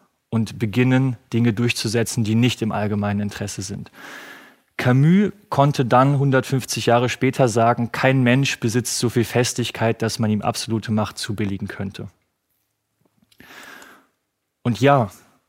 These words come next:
das, was dort passiert ist, dass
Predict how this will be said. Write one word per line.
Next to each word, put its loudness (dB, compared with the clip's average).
das, 2
was 0
dort 2
passiert 0
ist, 0
dass -2